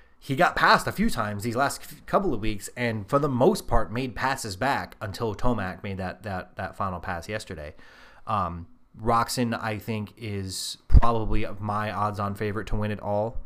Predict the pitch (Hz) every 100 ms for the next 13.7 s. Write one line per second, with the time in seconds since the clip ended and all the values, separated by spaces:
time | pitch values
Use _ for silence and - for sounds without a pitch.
0 | - 117 120 120 131 139 147 104 98 104
1 | 101 107 104 98 - _ _ - - 127
2 | 101 - 135 107 107 113 - 143 131 143
3 | 143 139 123 123 123 127 113 127 123 127
4 | 123 117 - 123 127 127 131 113 117 113
5 | 143 - - - - - - - 110 95
6 | 90 92 - 120 135 135 101 120 120 143
7 | 127 120 120 - - 113 98 120 113 120
8 | 123 117 113 - - 113 110 110 - -
9 | - 101 - 117 107 101 110 98 92 95
10 | 98 110 104 107 98 104 90 - 104 104
11 | - 104 104 95 104 110 104 104 95 95
12 | 95 92 - 95 101 98 95 - 98 92
13 | 92 92 - 95 90 95 95